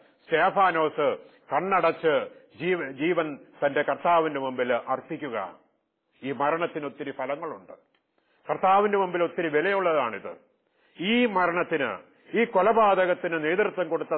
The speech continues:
സാവൂള് മാനസാന്തരപ്പെടുകയാ. ഓരോ രക്തം ചിന്തലിനും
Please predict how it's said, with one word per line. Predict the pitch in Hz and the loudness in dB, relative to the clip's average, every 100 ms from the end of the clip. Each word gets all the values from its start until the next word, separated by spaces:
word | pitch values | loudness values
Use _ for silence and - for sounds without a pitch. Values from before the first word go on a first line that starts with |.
| 147 | 0
സാവൂള് | 147 180 185 165 113 - - - | 0 0 -2 -2 -4 -6 -20 -4
മാനസാന്തരപ്പെടുകയാ. | 135 180 196 190 180 170 - 147 127 110 90 80 - _ _ _ _ _ 110 | 0 0 0 -2 0 0 0 -2 -2 -4 -6 -10 -18 _ _ _ _ _ -2
ഓരോ | 139 175 190 185 180 | 4 6 6 6 6
രക്തം | 170 170 - 196 180 | 4 2 0 0 0
ചിന്തലിനും | 175 165 165 165 156 151 | -6 0 0 0 -2 -8